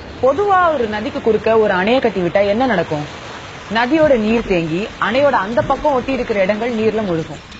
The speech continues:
And because of this, அந்த இடத்துல இருக்கிற மக்கள் அங்கிருந்து இடம்பெயர வேண்டியிருக்கும்.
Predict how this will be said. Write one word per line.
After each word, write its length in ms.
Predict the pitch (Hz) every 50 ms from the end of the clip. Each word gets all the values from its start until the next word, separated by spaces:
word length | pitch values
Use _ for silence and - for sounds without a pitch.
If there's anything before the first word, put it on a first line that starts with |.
| - - -
And 200 | - 220 254 262 247
because 300 | 240 - - 226 208 208
of 120 | 202 175 151
this, 200 | 160 170 208 220 - - - - - - - -
அந்த 240 | - 196 226 269 262
இடத்துல 300 | 311 294 294 - 247 277
இருக்கிற 260 | 262 226 220 220 202 170
மக்கள் 360 | 160 151 147 - 185 190 202 202
அங்கிருந்து 500 | - 233 262 302 294 302 269 269 294 240
இடம்பெயர 340 | 208 220 220 208 196 185 190
வேண்டியிருக்கும். 480 | 175 156 151 156 151 139 - 139 135